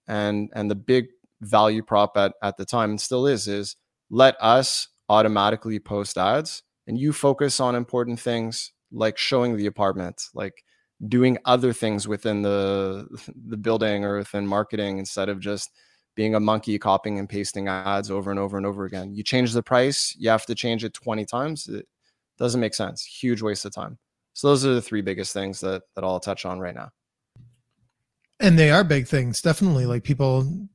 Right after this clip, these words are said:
Speaker 2: th-, those are the biggest concerns as far as I, as far as I know anyways. So it's, um, it's good that you guys addressed those right off the bat. And then Sandy just touched on it. I don't know.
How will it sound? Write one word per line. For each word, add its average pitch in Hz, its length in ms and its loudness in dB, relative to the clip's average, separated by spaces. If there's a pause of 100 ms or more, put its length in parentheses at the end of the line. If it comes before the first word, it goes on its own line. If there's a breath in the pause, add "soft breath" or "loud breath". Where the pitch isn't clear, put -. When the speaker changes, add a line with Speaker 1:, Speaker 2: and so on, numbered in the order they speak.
(120)
Speaker 2:
th-, 165 200 4
those 147 260 4
are 143 240 6 (340)
the 147 100 4
biggest 147 380 4
concerns 160 420 6
as 160 80 -2
far 151 220 6
as 139 120 6
I, 156 320 6 (480)
as 143 200 0
far 160 180 2
as 139 100 2
I 151 100 4
know 180 280 6
anyways. 175 540 2 (400 soft breath)
So 151 640 2
it's, 143 320 -2
um, 139 520 2
it's 143 120 -8
good 135 220 -4 (100)
that 139 80 -6
you 139 120 -2
guys 135 240 -2
addressed 143 340 -4
those 147 260 0
right 139 240 0
off 139 240 2
the 143 80 -6
bat. 143 300 2
And 160 120 6
then 170 240 6
Sandy 202 380 4
just 160 240 -2
touched 165 320 0
on 151 160 0
it. 147 100 0
I 165 80 2
don't 165 160 2
know. 147 260 2